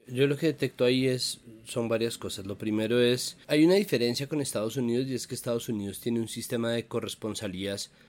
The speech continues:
que está ligado a fuentes específicas y que es inalterable en la medida en que tienen presupuesto, ¿no? Ahí creo que empieza a pesar la plata que tiene cualquier medio estadounidense. Entonces, en las reuniones con quien sea que esté al frente de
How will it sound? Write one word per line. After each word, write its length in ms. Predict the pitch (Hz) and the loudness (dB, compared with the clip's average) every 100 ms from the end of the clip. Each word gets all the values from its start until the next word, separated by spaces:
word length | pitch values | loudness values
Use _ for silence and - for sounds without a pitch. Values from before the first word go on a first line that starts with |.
| - | -4
que 100 | 135 | -2
está 240 | - 117 | -2 -2
ligado 460 | 104 110 113 117 117 | -2 0 0 2 0
a 80 | 113 | 0
fuentes 420 | 131 120 127 120 | 0 -2 -2 -6
específicas 800 | 127 - 101 117 117 123 156 - | -8 -8 -8 -8 -10 -4 -4 -6
y 40 | |
que 140 | - 110 | -8 -8
es 120 | 110 | -4
inalterable 640 | 113 117 117 104 104 120 | -4 -4 -4 -4 -2 -2
en 80 | 135 | 0
la 60 | 120 | 0
medida 280 | 104 95 98 | -2 -4 -6
en 80 | |
que 140 | 101 120 | -6 -6
tienen 260 | 101 92 | -6 -8
presupuesto, 720 | 92 117 - - 156 151 - - _ | -6 -6 -6 -4 0 2 0 -14 _
¿no? 220 | 101 123 | -8 -4
Ahí 180 | 127 95 | -4 -6
creo 200 | 110 107 | -6 -6
que 100 | - | -6
empieza 300 | 107 101 107 | -10 -8 -10
a 40 | 104 | -8
pesar 260 | 110 98 | -8 -6
la 160 | 95 92 | -8 -6
plata 300 | 113 104 107 | -6 -4 -8
que 100 | 110 | -10
tiene 460 | - 101 95 98 - - | -6 -6 -4 -8 -12 -2
cualquier 380 | 117 104 113 107 | -2 2 0 2
medio 260 | 113 117 | 4 2
estadounidense. 640 | 120 127 117 110 104 98 120 | 2 2 2 4 2 0 -2
Entonces, 600 | 110 104 92 101 101 - | -2 -4 -6 -6 -8 -4
en 160 | 123 113 | 0 0
las 100 | 101 | 0
reuniones 800 | 104 101 110 110 120 - - - | -2 -2 0 0 -2 -4 -10 -6
con 640 | 110 101 98 92 82 _ _ _ _ | -4 -4 -4 -8 -12 _ _ _ _
quien 200 | 117 104 | -6 -2
sea 220 | 113 101 | -2 -2
que 100 | 95 | -4
esté 300 | - 101 95 | -2 -2 -2
al 100 | 101 | -4
frente 480 | - 120 117 110 113 | 0 2 2 2 2
de 320 | 113 110 | 2 2